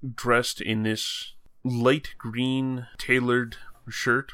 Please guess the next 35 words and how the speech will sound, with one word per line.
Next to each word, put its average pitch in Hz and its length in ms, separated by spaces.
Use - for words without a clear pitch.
with 120 200
a 110 240
cape 120 400
flowing 113 480
off 101 300
of 92 100
his 85 140
back, 85 320
somewhat 120 400
billowy 113 600
brown 101 520
pants. - 680
Standing 139 480
next 127 220
to 123 140
him 117 240
is, 107 420
looks 117 300
to - 60
be 110 300
a, 104 380
yeah, 139 160
looks 135 220
to - 60
be 127 220
a 117 40
silvered 117 680
three - 340
P 117 220
O - 140
unit, - 420
and 107 480
is 120 180
just - 320
waiting 104 540